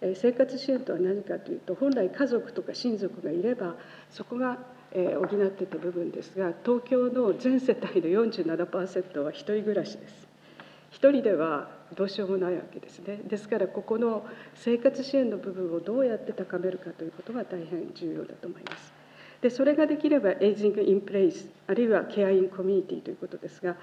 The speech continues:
最近私が気がついたんですが、これはなんとシェアリングエコノミーではないかと思います。えー、シェアリングエコノミーの定義は、地域に、えー、潜在化している、有給化している有形無形のもの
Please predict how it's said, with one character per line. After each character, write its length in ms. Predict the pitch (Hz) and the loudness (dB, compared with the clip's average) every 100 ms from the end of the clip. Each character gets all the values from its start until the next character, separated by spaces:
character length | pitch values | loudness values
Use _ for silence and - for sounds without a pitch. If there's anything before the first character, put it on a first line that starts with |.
| - - - | -18 -20 -6
最 220 | 240 247 | 0 2
近 100 | 262 | 4
私 400 | 254 254 254 247 | 2 0 -2 -4
が 140 | 240 | -2
気 180 | 233 - | -4 -2
が 100 | 240 | -2
つ 160 | 240 247 | -2 -6
い 60 | |
た 120 | 226 175 | -6 -6
ん 100 | 170 | -4
で 80 | |
す 120 | - - | -6 -4
が、 140 | 185 | -4
こ 160 | - 214 | -2 0
れ 80 | |
は 300 | 240 262 190 - - - - | 0 2 -2 -6 -16 -20 -10
な 160 | 220 262 | -2 0
ん 20 | |
と 140 | 269 165 | 0 -4
シ 180 | - | 0
ェ 40 | 262 | 2
ア 40 | |
リ 100 | 302 | 4
ン 60 | 294 | 4
グ 80 | 277 | 2
エ 60 | |
コ 100 | 277 | 4
ノ 140 | 302 277 | 4 4
ミ 140 | 208 | 2
ー 20 | |
で 80 | 180 | 0
は 120 | 156 | -2
な 140 | 160 165 | -4 -6
い 40 | |
か 120 | - | -8
と 140 | - - - 151 | -14 -14 -14 -14
思 140 | 160 | -12
い 40 | |
ま 120 | 165 165 | -12 -14
す。 220 | - - - - - - | -20 -20 -20 -20 -20 -4
え 140 | 208 | -2
ー、 40 | 208 | 0
シ 120 | 214 | 8
ェ 40 | 285 | 8
ア 20 | |
リ 120 | 294 | 8
ン 40 | |
グ 60 | 285 | 4
エ 80 | 269 | 4
コ 120 | 285 | 4
ノ 120 | 285 | 4
ミ 160 | 240 208 | 4 4
ー 20 | |
の 100 | 185 | 2
定 300 | 185 - 208 | 0 -2 0
義 160 | 208 196 | 0 0
は、 320 | 202 202 - - | 2 0 -2 -10
地 200 | - 285 | -4 -2
域 220 | 262 269 208 | -2 0 2
に、 400 | 196 190 - - | 6 6 4 0
え 640 | 180 185 - - - - - | -2 -2 -4 -6 -8 -10 -12
ー、 60 | |
潜 160 | - 214 | -2 2
在 180 | 214 208 | 2 2
化 140 | 202 | 0
し 80 | 185 | -2
て 140 | - | -4
い 120 | 202 196 | -2 0
る、 100 | 196 | 0
有 140 | 214 | 0
給 200 | 214 208 | 0 -4
化 120 | 208 202 | -2 -6
し 80 | |
て 100 | - | -4
い 100 | 214 | -4
る 200 | 233 254 - - - - | 0 0 -2 -12 -16 -8
有 160 | 220 220 | -2 -2
形 180 | 233 220 | 2 2
無 160 | 208 | 2
形 240 | 208 220 208 | -2 0 0
の 100 | 208 | -2
も 160 | 202 | -2
の 300 | 202 208 208 | -2 -2 -6